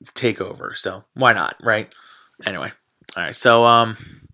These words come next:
other things though going on. Booked a couple trips this past week. One with my girlfriend, where I'm going to San Francisco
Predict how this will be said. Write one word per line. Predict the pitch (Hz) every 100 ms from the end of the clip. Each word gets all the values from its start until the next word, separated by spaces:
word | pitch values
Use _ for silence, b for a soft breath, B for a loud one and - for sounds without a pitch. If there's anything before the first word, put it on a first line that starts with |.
| - B B B B B
other | 143 165
things | - 165 156 131
though | 139
going | 127 135 127
on. | 123 120 135 123 - 113
Booked | 156 -
a | -
couple | 170 147
trips | 147 - 190 190 - - _
this | - 117
past | 120 107 -
week. | 107 98 95 - b b b b
One | 117 139
with | 147
my | 135
girlfriend, | 127 131 131 156 156
where | 127
I'm | 113
going | 120 120
to |
San | - 127 127
Francisco | - 113 - 131 - 113 123 131